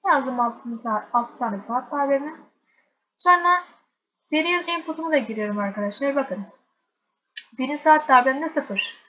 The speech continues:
İkinci saat darbemde bir. Üçüncü saat darbemde sıfır. Dördüncü saat darbemde sıfır. Beşinci saat darbemde sıfır. Altıncı saat darbemde sıfır. Buna göre verilerimi girdim.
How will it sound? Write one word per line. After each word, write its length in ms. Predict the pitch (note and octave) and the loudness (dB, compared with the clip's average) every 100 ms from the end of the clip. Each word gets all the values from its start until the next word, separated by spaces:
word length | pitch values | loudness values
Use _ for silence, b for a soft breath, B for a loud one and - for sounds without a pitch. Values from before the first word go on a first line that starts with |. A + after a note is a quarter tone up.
| _ _ _ _ _ _ _ _ _ _ _ _ _ _ _ _ _ _ _ _ _ _ | _ _ _ _ _ _ _ _ _ _ _ _ _ _ _ _ _ _ _ _ _ _
İkinci 300 | B3 C#4+ C#4+ | -10 -8 -8
saat 300 | C#4+ C#4 C4+ | -2 -2 2
darbemde 560 | B3+ A#3 A3 F#3+ F#3+ - | 2 2 0 -4 -6 -6
bir. 420 | C4+ D4+ - - _ _ _ _ _ | -4 -4 -6 -12 _ _ _ _ _
Üçüncü 320 | C4+ C4+ C4+ | -14 -10 -10
saat 260 | C4+ C4 - | -6 -6 -4
darbemde 440 | A#3 G#3 G#3 G3+ | -6 -6 -6 -8
sıfır. 580 | G3+ C4 C4 C#4+ C#4+ - | -6 -8 -2 -2 -2 -6
Dördüncü 320 | A#3+ A#3+ C4 | -10 -8 -10
saat 280 | C4 B3 A#3+ | -2 -2 -2
darbemde 460 | G#3+ G3+ G3 F#3+ G3 | -6 -8 -8 -8 -10
sıfır. 540 | - A#3 A3 B3 - - | -12 -12 -10 -10 -10 -12
Beşinci 320 | B3 A#3 C4 - | -12 -10 -12 -8
saat 220 | A#3 A3+ | -8 -6
darbemde 440 | G3+ G3 F#3+ G3 | -8 -6 -6 -8
sıfır. 360 | - B3+ D4 D4 - _ _ _ | -10 -6 -4 -4 -10 _ _ _
Altıncı 380 | B3+ C4 C4 C4 | -2 -2 -6 -2
saat 240 | C4 B3 | -2 -2
darbemde 580 | A3+ G3+ G#3+ A#3+ D4 D4+ - - | -4 -4 -4 -4 -4 -4 -10 -12
sıfır. 460 | A3 G3 - - _ _ _ b b b - | -10 -8 -12 -14 _ _ _ b b b 0
Buna 200 | E4+ E4 | 2 2
göre 360 | B3+ B3+ D#4 - - | 2 4 2 0 -8
verilerimi 680 | B3+ D4 C4+ G#3 G#3 C4+ D#4+ - - | -2 0 2 0 -2 -4 -6 -10 -8
girdim. 380 | B3+ G3+ F#3+ | -6 -4 -6